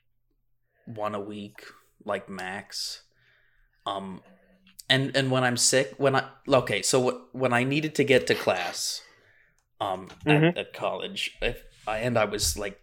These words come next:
Speaker 1: not feeling well, but there was a test or something, then that, that's when I would get an energy drink, because it would just get me through the thing. I'd be like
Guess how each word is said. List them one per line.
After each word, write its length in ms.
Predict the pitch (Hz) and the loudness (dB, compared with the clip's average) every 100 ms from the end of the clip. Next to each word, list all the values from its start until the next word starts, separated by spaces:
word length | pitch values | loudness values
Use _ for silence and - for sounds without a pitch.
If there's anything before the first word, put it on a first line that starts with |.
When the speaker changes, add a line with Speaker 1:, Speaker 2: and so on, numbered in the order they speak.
| - | -2
Speaker 1:
not 240 | 113 110 | 0 0
feeling 360 | - 120 123 127 | -2 0 0 2
well, 240 | 127 131 | 2 2
but 140 | 131 107 | 0 0
there 80 | 107 | -2
was 120 | 101 | -4
a 60 | |
test 460 | 98 - 107 127 - | -2 2 2 2 -2
or 60 | 131 | -2
something, 500 | 143 143 151 151 156 - - - - | -2 -2 -2 -6 -8 -18 -20 -20 -6
then 360 | 117 113 107 107 - | 4 4 4 -2 -4
that, 300 | 127 113 107 | 4 4 6
that's 260 | 110 120 - | 6 6 4
when 120 | 110 | -2
I 100 | 101 | -2
would 160 | 101 | -4
get 180 | 95 95 | -4 -4
an 120 | 98 | -6
energy 400 | 98 101 95 - | -8 -8 -10 -10
drink, 380 | - - - - _ - - | -8 -8 -10 -16 _ -20 -6
because 280 | - 120 120 | 2 4 4
it 80 | 120 | 2
would 120 | 113 | 2
just 240 | 113 107 - | 0 -2 0
get 200 | 107 - | 0 0
me 120 | 107 | -6
through 380 | - - 107 107 | -6 -2 0 0
the 120 | 120 | -4
thing. 480 | 123 127 123 139 143 _ _ _ _ | -4 -4 -4 -8 -14 _ _ _ _
I'd 100 | 110 107 | -4 0
be 120 | 120 | 2
like 280 | 107 104 | 2 0